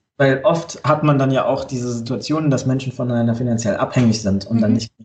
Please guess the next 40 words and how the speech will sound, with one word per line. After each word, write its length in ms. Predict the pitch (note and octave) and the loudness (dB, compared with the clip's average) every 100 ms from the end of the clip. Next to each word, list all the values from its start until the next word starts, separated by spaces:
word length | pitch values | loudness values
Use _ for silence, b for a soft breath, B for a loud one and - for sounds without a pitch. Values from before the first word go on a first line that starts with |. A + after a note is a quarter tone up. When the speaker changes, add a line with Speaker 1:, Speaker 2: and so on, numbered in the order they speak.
| _ | _
Speaker 1:
können. 300 | B2+ G#2+ G2+ B B B _ | 2 2 2 B B B _
Aber 320 | D#3 D3 B2 A#2 | 2 4 4 2
das 160 | A#2 | -2
passiert 380 | - C3 C#3 C3 | -8 -6 -4 -2
auch, 260 | C3+ C#3 - | 0 0 0
wenn 140 | A#2 | -2
du 80 | A2 | 0
nicht 220 | B2+ C3+ | 0 0
verheiratet 540 | - F#2+ G2 F2+ F2+ _ | -4 -6 -6 -8 -10 _
bist. 320 | C3 C#3 - _ _ - | -6 -6 -8 _ _ 0
Und 440 | D3 D3 C#3+ - | 4 4 2 -6
es 160 | C3+ - | -12 -6
kann 180 | C#3+ C#3 | -2 0
dir 80 | B2 | 0
noch 160 | A#2 | 0
schlimmer 320 | - D3+ D3+ | -2 2 2
was 180 | G#2 F#2+ | 2 -2
passieren, 380 | - - A#2 G2 | -8 -10 -6 -4
wenn 120 | G2 | -4
du 40 | G2+ | -4
nicht 200 | G#2 - | -6 -8
verheiratet 520 | F#2 F#2 F2+ F#2 - | -10 -8 -10 -12 -14
bist. 260 | - - _ | -18 -18 _
Weil 120 | C3+ C3+ | 0 4
du 100 | C3+ | 4
hast 200 | D#3+ C#3+ | 2 0
überhaupt 280 | C3+ D3+ | 2 2
gar 80 | C#3 | 0
keine 200 | - A#2+ | -4 -2
Möglichkeit, 640 | A#2+ D3 D#3+ C3 - A2+ - | 2 2 2 -2 -4 -6 0
irgendetwas 540 | E3+ D#3+ A#2 - G2+ | 0 0 -4 -10 -10
einzuklagen 720 | B2 D#3 D#3 - A#2+ F#2 A#2+ A#2 | -4 -2 -2 -4 -2 -2 -2 -2
oder 160 | B2 | -2
irgendetwas 480 | D#3 C#3+ - - - | 0 0 -4 -6 -4
Speaker 2:
Mhm. 60 | G#2+ | -2
Speaker 1:
zu 100 | A#2 | -2
sagen, 340 | A#2+ - C#3 | -2 -4 -12
was 80 | - | -12
passieren 400 | A2+ - C#3+ C3 | -14 -4 2 2
soll. 220 | G2+ G2+ | 2 -2